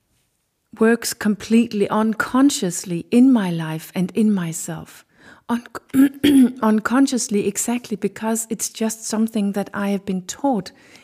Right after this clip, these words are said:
and something that I still live by without really realizing it. And that's why it needs to be too hard at a certain point, because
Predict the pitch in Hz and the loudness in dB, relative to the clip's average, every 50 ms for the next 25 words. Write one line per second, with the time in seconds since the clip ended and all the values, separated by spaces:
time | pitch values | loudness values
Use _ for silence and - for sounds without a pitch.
0 | _ _ - 214 208 208 208 202 196 - _ _ _ _ _ - - - 247 254 | _ _ -8 -4 -4 -2 -2 -4 -6 -8 _ _ _ _ _ -8 -2 0 0 0
1 | 247 254 233 208 196 196 185 185 185 185 180 - - 220 214 214 220 220 220 233 | 2 0 -2 -2 -2 -2 -2 -2 -4 -4 -6 -4 -2 -2 0 0 0 0 2 0
2 | 269 302 302 294 - - - _ - 175 160 156 156 156 156 160 - _ _ _ | 0 0 -2 -4 -8 -18 -12 _ -8 -8 -6 -8 -8 -10 -10 -12 -12 _ _ _
3 | _ _ _ _ _ _ - 190 220 208 202 247 262 302 - - 202 202 202 226 | _ _ _ _ _ _ -4 -2 -2 -2 -2 -4 -8 -8 -10 -10 -8 -6 -4 -2
4 | 277 302 311 262 214 190 165 - _ _ _ _ _ _ _ _ _ - 196 196 | -2 -2 0 0 -2 -2 -2 -4 _ _ _ _ _ _ _ _ _ -14 -10 -6
5 | 196 233 269 269 202 165 156 151 151 151 - 170 165 160 156 - - - _ _ | -4 -2 0 0 -2 -2 -6 -10 -12 -12 -10 -10 -10 -10 -12 -14 -18 -20 _ _
6 | _ _ _ _ _ _ _ _ _ _ _ _ _ _ _ _ _ _ _ _ | _ _ _ _ _ _ _ _ _ _ _ _ _ _ _ _ _ _ _ _
7 | _ _ _ _ _ _ - - _ - 208 196 180 190 214 254 277 - - - | _ _ _ _ _ _ -12 -10 _ -4 -4 -4 -2 -2 -4 -6 -6 -10 -12 -10
8 | 214 190 185 190 208 233 - 196 196 190 - 196 202 220 226 226 - - - - | -8 -8 -6 -6 -6 -6 -6 -6 -8 -6 -4 -2 -2 -2 -4 -6 -10 -12 -10 -8
9 | 190 175 196 180 180 180 - _ - - - - 254 254 262 269 269 - - _ | -8 -6 -4 -4 -6 -6 -8 _ -16 -18 -6 -2 2 2 2 2 0 -4 -10 _
10 | _ _ _ - - 190 175 170 170 170 - - _ _ _ _ _ _ _ _ | _ _ _ -14 -10 -8 -8 -8 -8 -12 -14 -16 _ _ _ _ _ _ _ _
11 | _ _ _ - 208 190 185 185 175 - - 190 175 175 - 175 165 165 - - | _ _ _ -8 -6 -4 -4 -4 -6 -6 -4 -4 -6 -4 -6 -6 -10 -8 -8 -10
12 | 175 160 156 156 - - _ _ _ _ - 220 - - 214 214 202 | -8 -8 -8 -10 -12 -14 _ _ _ _ -8 -8 -6 -6 -6 -6 -6